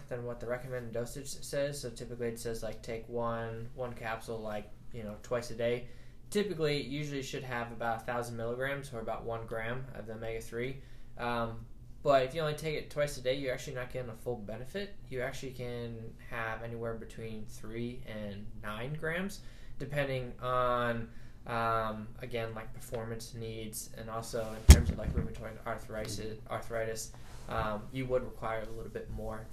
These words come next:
Speaker 1: for the benefits that you're seeking.
Speaker 2: Yeah, I'd say min-, minimum three grams is what you want to see
Speaker 1: Yeah.
Speaker 2: in a patient, right? Change.
Speaker 1: Mm-hmm.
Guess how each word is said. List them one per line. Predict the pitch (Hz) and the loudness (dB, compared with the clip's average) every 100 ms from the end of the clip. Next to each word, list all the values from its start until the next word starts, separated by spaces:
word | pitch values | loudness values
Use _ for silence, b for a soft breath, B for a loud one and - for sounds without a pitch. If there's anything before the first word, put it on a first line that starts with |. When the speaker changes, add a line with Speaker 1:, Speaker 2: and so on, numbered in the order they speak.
| - | -6
Speaker 1:
for | 123 120 113 | 0 2 0
the | - | -2
benefits | 113 113 110 - - | -4 -4 -6 -8 -6
that | - - | -8 -8
you're | 101 | -8
seeking. | - - - - - - - - - | -6 -8 -8 -8 -10 -10 -10 -10 -10
Speaker 2:
Yeah, | 123 - | -10 -8
I'd | |
say | - 113 | -6 -2
min-, | 107 127 104 | 0 2 0
minimum | 123 110 95 | -2 -2 -4
three | 98 98 | -4 -4
grams | 90 98 92 87 | -4 -4 -4 -4
is | |
what | 92 | -4
you | 85 | -2
want | 90 - | -2 -4
to | |
see | - 135 | -4 0
Speaker 1:
Yeah. | 135 95 | 2 2
Speaker 2:
in | 92 | 0
a | |
patient, | 101 101 92 | -4 -6 -4
right? | 95 - | -6 -4
Change. | - - 131 | -2 0 0
Speaker 1:
Mm-hmm. | 131 | -2